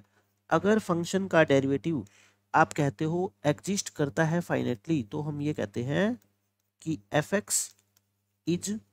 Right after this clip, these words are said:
differentiable। ध्यान से देखना ये बात क्या है, डि-, फंक्शन क्या कहलाएगा, डिफरेंशिएबल कहलाएगा। कहाँ पे, at x is equal to three पे। यानी कि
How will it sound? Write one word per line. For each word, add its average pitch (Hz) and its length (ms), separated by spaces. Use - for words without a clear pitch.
differentiable। 175 680
ध्यान 123 240
से 185 120
देखना 175 220
ये 185 160
बात 147 220
क्या 143 200
है, 123 200
डि-, 107 180
फंक्शन 160 420
क्या 165 160
कहलाएगा, 131 440
डिफरेंशिएबल 170 580
कहलाएगा। 135 540
कहाँ 147 240
पे, 185 140
at 147 300
x 135 240
is 117 100
equal 113 240
to 143 140
three 104 180
पे। 98 80
यानी 139 200
कि 208 240